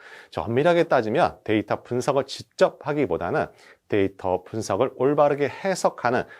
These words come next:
데이터 리터러시 검증과 관련된 부분이라고 할 수가 있겠습니다. 자, 데이-,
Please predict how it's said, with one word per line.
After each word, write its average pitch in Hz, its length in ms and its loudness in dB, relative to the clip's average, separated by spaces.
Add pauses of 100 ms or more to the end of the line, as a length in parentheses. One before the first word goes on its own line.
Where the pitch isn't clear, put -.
(120)
데이터 101 480 0
리터러시 170 720 -2
검증과 107 440 -4
관련된 82 520 -2 (240)
부분이라고 76 500 -10
할 101 120 -10
수가 80 240 -6
있겠습니다. 76 600 -10 (1800)
자, 98 140 -2
데이-, 160 300 2